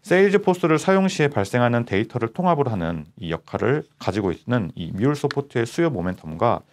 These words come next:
견고한 세일즈와 서비스 구독 매출 관련된 부분, 그리고 이 완만한 환율 영향이 매출 성장에 기여를 하면서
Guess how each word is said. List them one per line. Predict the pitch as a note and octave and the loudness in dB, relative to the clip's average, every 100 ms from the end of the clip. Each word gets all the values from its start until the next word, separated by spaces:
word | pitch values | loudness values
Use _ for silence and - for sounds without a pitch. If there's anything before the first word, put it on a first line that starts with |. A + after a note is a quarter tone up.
| _ _ _ | _ _ _
견고한 | - A2+ B2 B2 B2+ | -6 0 4 4 2
세일즈와 | C#3 D#3+ E3 G#2+ E2 - - | 0 0 0 0 0 -2 -6
서비스 | - D3+ D#3 C#3 | -2 -2 -2 -6
구독 | - G2+ | -6 -6
매출 | F2+ D#2 - E2+ | -4 -6 -8 -8
관련된 | - F2+ F2+ F2+ F#2 | -6 -4 -4 -4 -6
부분, | E2+ F2 E2+ D#2+ - _ _ | -6 -8 -8 -10 -16 _ _
그리고 | - E2+ E2 D3 D#3+ - - | -8 -4 0 2 0 -6 -8
이 | |
완만한 | E2 E2+ A2+ B2+ B2+ | 0 2 4 2 2
환율 | E3 F3 C#3+ | 0 0 0
영향이 | F#2+ E2+ G#2 B2+ D#2+ _ - | 0 -2 -2 -2 -4 _ -8
매출 | - - A2+ | -6 -4 -4
성장에 | C#3 D#3 C3 | -2 -2 -2
기여를 | - F#2 F#2 G2+ | -4 -4 -4 -4
하면서 | C3 D#2+ B2+ G2+ | -4 -4 -2 -2